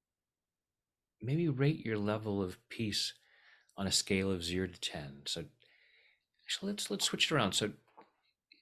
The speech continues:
let's, we can look at what might not be peace. Whatever discomfort you might be experiencing, and it might be physical, could be emotional, mental,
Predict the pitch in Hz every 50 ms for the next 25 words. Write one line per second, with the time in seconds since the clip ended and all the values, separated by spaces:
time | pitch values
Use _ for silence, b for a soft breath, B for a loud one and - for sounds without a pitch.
0 | _ _ - 123 127 - - - - _ 127 127 139 139 131 127 131 131 139 147
1 | - 151 143 143 - - - _ - 110 117 127 - 123 117 113 113 113 113 113
2 | 107 - - 104 98 95 98 98 107 104 - - - 80 76 - - - - -
3 | - - - - - - - - _ _ _ _ _ _ _ _ _ - 113 127
4 | 139 147 143 143 123 - - - 123 117 113 - 101 - - 87 90 90 87 -
5 | - - 80 - - - - 90 87 85 76 - - 71 67 67 - - - _
6 | _ _ _ _ _ _ _ _ _ _ _ _ _ - 90 90 90 101 120 -
7 | 131 120 - - 110 104 - - - 120 131 139 147 143 143 - - - _ _
8 | _ _ _ - 92 87 90 87 85 85 85 92 92 - 110 101 98 101 98 92
9 | 92 98 - - 101 101